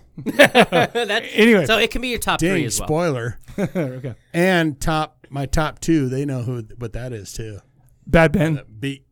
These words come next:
Speaker 3: oh,
Speaker 2: Oh,
Speaker 3: jeez.
Speaker 2: don't,
Speaker 3: Ding.
Speaker 2: don't ruin
Speaker 3: Quit
Speaker 2: that.
Speaker 3: it. Stop it, Michael.
Speaker 1: I just know. I,
Speaker 3: He
Speaker 1: I
Speaker 3: know,
Speaker 1: just
Speaker 3: he knows my stuff.
Speaker 2: Worst piece of
Speaker 3: Jesus.
Speaker 2: shit ever.
Speaker 1: All right,
Speaker 3: All
Speaker 1: let's
Speaker 3: right,
Speaker 1: go. Number
Speaker 3: well
Speaker 1: one.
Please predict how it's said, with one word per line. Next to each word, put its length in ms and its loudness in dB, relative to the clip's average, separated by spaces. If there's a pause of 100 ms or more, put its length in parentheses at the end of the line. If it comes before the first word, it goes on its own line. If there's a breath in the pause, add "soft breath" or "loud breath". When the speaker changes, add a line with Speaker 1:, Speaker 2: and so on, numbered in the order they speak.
Speaker 3:
oh, 460 -8
Speaker 2:
Oh, 640 2
Speaker 3:
jeez. 40 -6
Speaker 2:
don't, 280 4
Speaker 3:
Ding. 140 4
Speaker 2:
don't 360 8
ruin 340 0
Speaker 3:
Quit 100 6
Speaker 2:
that. 480 10
Speaker 3:
it. 40 -6
Stop 480 6
it, 320 6
Michael. 220 6
Speaker 1:
I 40 6
just 220 2
know. 360 4
I, 100 0
Speaker 3:
He 160 0
Speaker 1:
I 60 4
Speaker 3:
know, 260 4
Speaker 1:
just 120 -2
Speaker 3:
he 60 2
knows 280 0
my 120 0
stuff. 380 -4
Speaker 2:
Worst 300 -4
piece 160 -10
of 140 -6
Speaker 3:
Jesus. 180 -8
Speaker 2:
shit 340 -10
ever. 340 -14
Speaker 1:
All 60 2
right, 80 6
Speaker 3:
All 80 4
Speaker 1:
let's 140 6
Speaker 3:
right, 160 4
Speaker 1:
go. 40 -6
Number 200 6
Speaker 3:
well 80 4
Speaker 1:
one. 100 -8